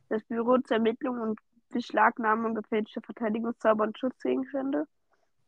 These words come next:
Das Büro zur magischen Strafverfolgung? Das Büro für Muggelfakten? Das Büro zur Beschlagnahmung von verfluchten Einungsfällen, blablabla, und Aurorenbücher.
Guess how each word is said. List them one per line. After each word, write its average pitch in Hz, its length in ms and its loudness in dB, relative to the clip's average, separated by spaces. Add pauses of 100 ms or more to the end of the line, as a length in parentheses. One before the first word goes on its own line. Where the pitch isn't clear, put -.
(480)
Das - 140 -20
Büro 220 240 6
zur 247 200 0
magischen 240 560 4
Strafverfolgung? 247 800 -4
Das 233 100 -6
Büro - 240 -2
für 226 140 -6
Muggelfakten? 240 640 -4 (1200)
Das 226 160 -6
Büro 240 280 2
zur 233 180 -4
Beschlagnahmung 233 640 0
von 214 180 -6
verfluchten 240 560 -6
Einungsfällen, 233 540 -2
blablabla, 254 500 2 (260)
und - 200 -2
Aurorenbücher. 208 840 4